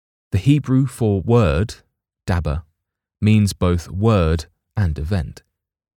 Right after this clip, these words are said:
The distance between page and voice is more than that between theory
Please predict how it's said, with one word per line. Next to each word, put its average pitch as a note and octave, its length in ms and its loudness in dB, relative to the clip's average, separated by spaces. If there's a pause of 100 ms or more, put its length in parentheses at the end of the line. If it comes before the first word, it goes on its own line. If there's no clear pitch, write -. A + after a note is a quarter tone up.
(180)
The F#2+ 60 -4
distance A#2+ 540 0
between F#2+ 380 -4
page D#2 500 -2
and D#2 180 -2
voice G2 440 -2 (300)
is F2 140 0
more A2 380 2
than B2 240 0
that E2+ 240 -2
between F#2 340 -4
theory D#2 540 -2